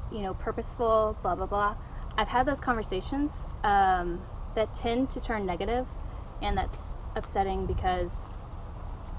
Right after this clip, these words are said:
you know, as Christians, we're called to share the gospel, and it's very,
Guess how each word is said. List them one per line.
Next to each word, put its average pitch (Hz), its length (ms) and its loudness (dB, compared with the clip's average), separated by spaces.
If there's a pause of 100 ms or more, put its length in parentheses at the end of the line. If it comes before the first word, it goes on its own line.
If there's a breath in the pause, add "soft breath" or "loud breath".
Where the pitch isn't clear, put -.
(220)
you 214 100 -2
know, 185 280 2
as 208 160 -4
Christians, 196 340 -4
we're 180 80 -4
called 180 280 0
to - 60 -4
share 180 200 -4
the 175 80 -2
gospel, 175 480 0 (200)
and 214 100 2
it's 208 160 2
very, 196 640 2